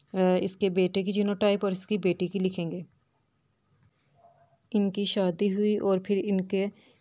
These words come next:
जो बेटी थी उसकी जीनोटाइप ये थी एक्सएच, एक्सएच,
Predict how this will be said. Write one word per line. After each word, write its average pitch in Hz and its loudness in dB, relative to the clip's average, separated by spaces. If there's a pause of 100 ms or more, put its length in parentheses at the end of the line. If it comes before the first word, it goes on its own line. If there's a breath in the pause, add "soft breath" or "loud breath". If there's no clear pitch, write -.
(120 soft breath)
जो 185 4
बेटी 180 2
थी 208 -2
उसकी 185 -4
जीनोटाइप 185 0
ये 185 0
थी 208 2
एक्सएच, 185 0 (220)
एक्सएच, 185 -2